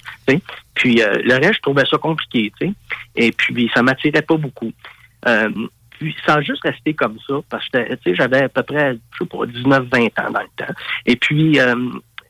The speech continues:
c'est, c'est René qui a, euh, qui, à un moment donné, il travaillait dans une shop de son. Il y a quelqu'un qui, euh, qui, qui,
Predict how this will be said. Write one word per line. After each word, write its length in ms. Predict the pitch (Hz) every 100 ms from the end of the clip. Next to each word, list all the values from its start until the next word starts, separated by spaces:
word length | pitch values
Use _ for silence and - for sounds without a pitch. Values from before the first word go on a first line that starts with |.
| _ _ _ - _ _ - -
c'est, 180 | 156 151 -
c'est 220 | 151 147 -
René 400 | - 139 165 233 226 -
qui 100 | 117
a, 80 | 113 101
euh, 160 | 104
qui, 100 | -
à 20 |
un 20 | 113
moment 160 | 120
donné, 340 | 117 113 185 190
il 60 | -
travaillait 340 | - 120 139
dans 80 | 180
une 80 | 120
shop 160 | 147 139
de 100 | 120 -
son. 160 | 127 170 - -
Il 20 | 113
y 20 |
a 20 |
quelqu'un 420 | - 107 - 160
qui, 340 | 180 - 110 110
euh, 160 | 95 - -
qui, 300 | 104 107 -
qui, 100 | -